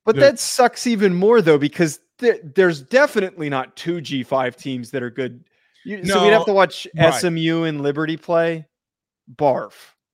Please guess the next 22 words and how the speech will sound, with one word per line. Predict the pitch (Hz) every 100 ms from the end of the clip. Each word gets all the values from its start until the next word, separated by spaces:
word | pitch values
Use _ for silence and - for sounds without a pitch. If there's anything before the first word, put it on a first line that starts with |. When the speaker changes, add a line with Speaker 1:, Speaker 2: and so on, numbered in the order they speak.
| _ _ _ _ _
Speaker 2:
Well, | 143 139
S | 214 220
M | 202
U's | 202 240
an | 170
A | 170
C | 185 196
C | - 233
team | 208 143
now. | 113 76 _ _ _ _ _ _ _ _ _ _ _ _ _
Speaker 1:
Well, | 165
last | 165 208 196 -
year | 151 143
they | 139
would | 135 135
have | 120
been | 139 131 123 117 - _ _ _ _ _ _ _ _ _ _
a | 135
G | 123 120
five | 156 139 117
team. | - 110 175 _ _ _ - - _ _ _
Speaker 2:
Yeah, | 120 139 139 120 135